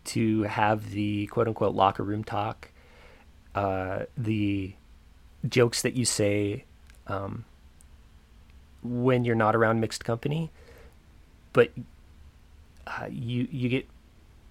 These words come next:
conditioned in a pretty, pretty young age to make fun of, uh, men acting effeminate and make fun of, uh, de-, any deviations from the norm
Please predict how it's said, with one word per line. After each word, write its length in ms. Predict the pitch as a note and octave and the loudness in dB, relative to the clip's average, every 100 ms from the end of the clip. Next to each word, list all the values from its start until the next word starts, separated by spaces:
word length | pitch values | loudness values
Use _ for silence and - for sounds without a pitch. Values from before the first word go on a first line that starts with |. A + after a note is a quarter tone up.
| - - - | -20 -20 0
conditioned 680 | D#3+ C#3 C3 G#3 - A#3+ C#3+ | 2 2 4 2 4 2 4
in 100 | B2+ | 2
a 60 | |
pretty, 600 | - - E3 E3+ C3+ B2 B2 | 0 -2 0 0 -2 -6 -4
pretty 160 | G3+ | 0
young 220 | F#3 B2 G2+ | 4 4 4
age 360 | G#2+ G#2 - | 2 2 -2
to 300 | - G#2+ G2+ - - - | -6 -4 -4 -10 -18 0
make 220 | C3 B2+ | 2 2
fun 260 | - B2+ A#2+ | 4 6 6
of, 360 | A2 G#2 - - - G#2 | 4 2 -8 -20 -12 -8
uh, 300 | F#2+ F#2 G2 - - - - - - - - - - - - - - - - | -6 -6 -8 -12 -20 -20 -20 -20 -20 -20 -20 -20 -20 -16 -14 -14 -18 -20 -2
men 480 | B2+ B2+ A#2 A#2 A#2 | 4 6 6 6 2
acting 500 | A#2 G#2+ - A2+ G#2 | 0 -4 0 -2 -2
effeminate 580 | A2 G#2+ A2+ A#2 A#2 - - - - - - - | -4 -2 -2 -2 -4 -8 -20 -20 -20 -20 -20 -6
and 480 | A2+ G#2 G2+ G#2 - - | -2 0 0 -4 -6 -2
make 260 | A2+ G#2 | -2 -2
fun 400 | - A#2 A#2 A2+ A#2 - | -6 -2 0 -2 -4 -4
of, 680 | G#2 G2+ G2+ G2 G2+ - - _ - - - - - - - _ | -4 -2 -2 -4 -6 -14 -20 _ -20 -20 -20 -20 -20 -20 -20 _
uh, 280 | A2 G#2 G2+ - | -6 -4 -6 -8
de-, 180 | C3 B2 | -10 2
any 220 | C#3+ E3 | 4 4
deviations 540 | B2+ B2+ A2+ A2+ C#3 B2+ | 4 4 4 4 0 0
from 220 | C3+ A#2+ | 2 4
the 80 | G#2 | 4
norm 400 | F#2 G2+ C#3+ | 2 0 -2